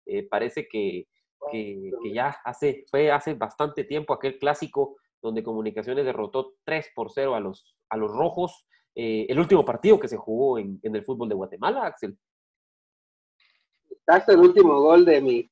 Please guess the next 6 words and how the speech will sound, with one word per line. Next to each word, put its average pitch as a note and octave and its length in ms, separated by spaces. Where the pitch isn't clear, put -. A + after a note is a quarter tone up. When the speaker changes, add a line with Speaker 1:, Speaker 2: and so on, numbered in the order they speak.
Speaker 2:
querido C3+ 600
Aparicio, C#3 760
¿verdad? B2+ 320
Un D#3 80
golazo. C#3 480
Eh, B2 760